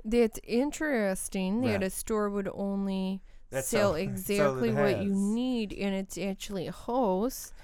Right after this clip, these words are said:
Speaker 2: I mean,
Speaker 1: and
Speaker 2: it's
Speaker 1: there's
Speaker 2: a,
Speaker 1: no sign
Speaker 2: I'd say
Speaker 1: on
Speaker 2: it's a store
Speaker 1: it.
Speaker 2: that has, like, a kitschy design like someone's home.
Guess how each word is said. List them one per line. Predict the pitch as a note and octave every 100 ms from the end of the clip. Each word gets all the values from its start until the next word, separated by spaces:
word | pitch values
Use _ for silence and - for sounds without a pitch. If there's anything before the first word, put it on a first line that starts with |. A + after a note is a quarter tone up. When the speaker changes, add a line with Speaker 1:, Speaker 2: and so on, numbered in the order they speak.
| -
Speaker 2:
I | G3
mean, | G#3+ G#3+
Speaker 1:
and | G#3
Speaker 2:
it's | G#3
Speaker 1:
there's | G#3 G3+
Speaker 2:
a, |
Speaker 1:
no | A3 G#3
sign | - - - C#4 C#4+ C#4+ C#4+
Speaker 2:
I'd | C4+
say | -
Speaker 1:
on | F#3 F#3
Speaker 2:
it's |
a | F3+ F3+
store | F3 F#3+
Speaker 1:
it. | C4
Speaker 2:
that | C#3+
has, | C#3+ C3
like, | C3 -
a | -
kitschy | - D3+ B2
design | A#2+ B2+ C3 B2
like | A2 -
someone's | C3 G#2+ G2+ -
home. | G#2 G2 F2